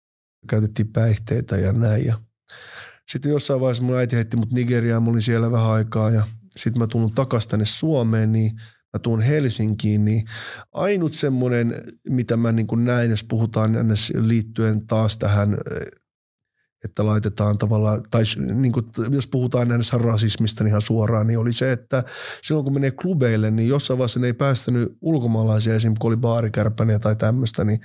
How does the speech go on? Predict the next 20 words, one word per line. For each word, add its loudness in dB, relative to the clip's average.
ne -2
ei 0
päästänyt 0
ulkomaalaisia 2
monesti 0
sisälle. 0
Sitten -2
oli 2
myös 0
jotain 0
namuja 2
tämmöstä, 0
kun -2
ne 0
ei 0
halunnut 0
soittaa -2
räppiä 0
ja -2
tämmöset. 0